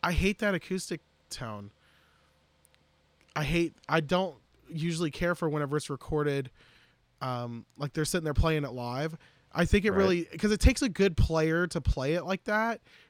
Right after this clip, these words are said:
Speaker 1: and it sound decent and not have that, like, plucky sound where you can, where it feels like they're, uh, um, not choking up enough on the pick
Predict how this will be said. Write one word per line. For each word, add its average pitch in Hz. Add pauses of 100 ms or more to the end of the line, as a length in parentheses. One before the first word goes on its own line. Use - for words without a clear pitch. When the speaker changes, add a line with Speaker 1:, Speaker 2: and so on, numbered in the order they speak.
Speaker 1:
and 160
it 131
sound 143
decent 123 (100)
and 160
not 160
have 151
that, 143
like, 135 (1080)
plucky 165
sound 175
where 156
you 147
can, 147
where 156
it 143
feels 160
like 151
they're, 143
uh, 123 (1200)
um, 117 (540)
not 165
choking 165
up 165
enough 160
on 147
the 143
pick -